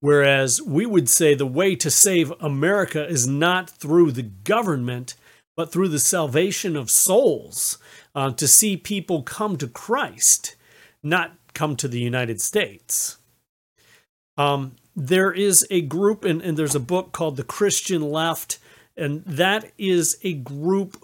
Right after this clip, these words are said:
who are willing to set aside the basic tenets of Christianity, marriage, creation, sexuality,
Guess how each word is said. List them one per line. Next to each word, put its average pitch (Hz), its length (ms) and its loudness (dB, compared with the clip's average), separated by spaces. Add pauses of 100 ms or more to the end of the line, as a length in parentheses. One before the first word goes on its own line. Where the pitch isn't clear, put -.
(120)
who 180 220 -2
are 160 240 0
willing 196 760 0
to - 200 -4
set - 520 4 (100)
aside 143 960 -2 (360)
the 143 80 -4
basic 220 680 0
tenets 196 440 -6
of 147 120 -8
Christianity, 127 1120 -4 (420)
marriage, 147 680 0 (180)
creation, 151 1080 -2 (320)
sexuality, 160 1200 0